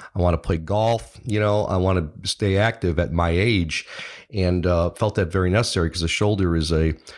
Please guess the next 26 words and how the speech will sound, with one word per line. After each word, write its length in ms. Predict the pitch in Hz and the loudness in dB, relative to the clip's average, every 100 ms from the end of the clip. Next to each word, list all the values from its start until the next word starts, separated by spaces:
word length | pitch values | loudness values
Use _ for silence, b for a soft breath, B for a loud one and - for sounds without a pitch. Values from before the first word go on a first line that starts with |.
| B | B
it's 120 | 107 113 | -4 -2
a 40 | |
difficult 340 | 113 139 131 | -2 -2 0
op-, 200 | 123 - | -2 -2
operation. 640 | 120 123 120 123 165 - 101 | -4 -2 0 0 0 -4 -2
I 100 | 95 | 0
mean, 240 | 95 90 87 | 2 2 2
to 100 | 95 | 0
this 160 | 101 | 0
day, 200 | - 123 | 0 2
you 140 | 113 87 | 2 2
know, 120 | 85 | 0
there's 160 | 87 | -2
still 160 | - 104 | 0 -2
some 180 | - 92 | 0 -4
pain 260 | - 95 | 0 2
and 140 | 95 92 | 2 0
soreness 440 | - 95 95 92 | 0 0 0 0
and 100 | 92 | 2
everything, 500 | 90 85 - 95 92 | 2 0 -2 0 0
but 100 | 90 | 2
I've 220 | 85 80 | 0 0
learned 300 | 87 104 101 | 0 0 2
how 160 | 85 85 | 0 2
to, 260 | 87 82 80 | 2 2 2
um, 280 | 78 76 | 2 2